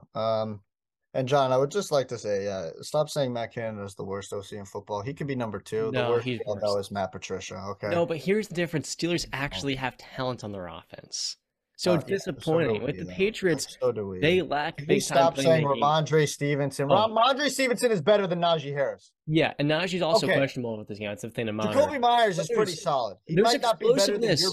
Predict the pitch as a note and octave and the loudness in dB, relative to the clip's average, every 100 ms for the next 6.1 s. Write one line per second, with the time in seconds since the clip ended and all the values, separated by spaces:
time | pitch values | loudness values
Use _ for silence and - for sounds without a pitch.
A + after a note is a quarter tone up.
0 | D#3 D#3+ F#3+ - - - F3 G3 G3 D#3+ | 0 0 0 -8 -18 -2 2 2 2 -2
1 | D3 - D3 D3 - C#3 B2+ A#2+ A#2+ A2 | -2 -2 -2 -2 0 0 2 0 0 -4
2 | F#2+ - - - E3 G3+ E3+ E3 D3+ C#3+ | -8 -10 -8 2 4 4 2 2 0 0
3 | - D#3 - E3+ - - C#3 C#3+ - A2 | -6 -8 -4 -6 -4 -4 0 0 -2 -6
4 | G2+ - _ _ _ C3 E3+ G3+ G#3 E3 | -8 -14 _ _ _ -6 -2 -2 0 -4
5 | A2+ C#3+ B2+ A2+ G2+ F#2+ F2+ - A#2+ A2 | -2 -2 -2 -6 -8 -14 -18 -16 -14 -12
6 | - | -16